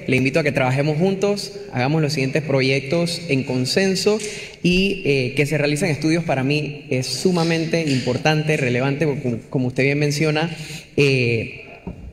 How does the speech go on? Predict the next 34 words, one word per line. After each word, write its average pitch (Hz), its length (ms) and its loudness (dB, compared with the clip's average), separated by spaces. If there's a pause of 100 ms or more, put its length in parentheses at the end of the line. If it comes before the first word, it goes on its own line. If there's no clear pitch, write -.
habló 139 240 4
de 151 60 2
arreglos 156 260 0
de 135 60 0
pago, 151 320 -2 (760)
pero 131 140 4
el 131 60 0
tema 143 240 2
es 143 80 0
que - 580 -2
en 139 160 4
los 139 80 4
artículos 143 460 2
que 156 80 -2
usted 139 160 0
estaba 160 220 2
buscando 147 340 0
derogar, 135 840 -2
en 135 120 2
el 135 80 2
sesenta 131 420 0
y 151 80 2
ocho 160 220 0
del 131 120 0
Código 170 460 2
de 143 140 -2
Procedimiento 139 600 0
Tributario, 180 680 0 (1120)
estaban 160 360 2
eliminando 151 560 2
los 131 120 2
métodos 135 320 0
de 123 60 -2
pago. 120 240 -4